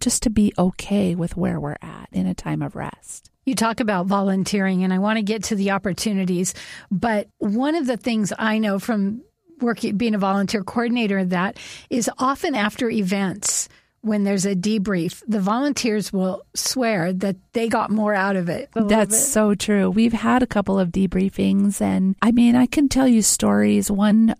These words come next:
Speaker 1: couple in particular shared that the s-, man that was at their table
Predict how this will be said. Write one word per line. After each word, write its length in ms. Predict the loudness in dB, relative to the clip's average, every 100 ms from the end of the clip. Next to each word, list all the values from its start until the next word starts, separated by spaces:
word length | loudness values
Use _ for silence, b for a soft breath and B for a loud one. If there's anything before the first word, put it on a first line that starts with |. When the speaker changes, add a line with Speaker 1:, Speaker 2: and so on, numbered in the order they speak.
| -4
Speaker 1:
couple 400 | -2 0 0 2
in 160 | 2 4
particular 880 | 2 0 -2 0 0 2 2 0 -2
shared 580 | -2 2 4 4 4 2
that 520 | 2 2 2 0 -2 -12 b
the 100 | -2
s-, 300 | 0 0 -4
man 640 | 2 4 4 4 4 4 2
that 160 | 0
was 180 | 0 0 -2
at 160 | 0
their 160 | 0 0
table 420 | 0 0 0 -2